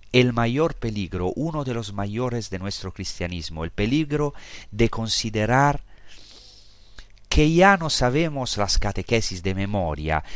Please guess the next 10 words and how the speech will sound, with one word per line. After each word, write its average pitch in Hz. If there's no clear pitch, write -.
que 107
ya 143
sabemos 110
muchas 113
cosas, 82
y 104
no 113
sentirnos 92
verdaderamente 85
pobres, 80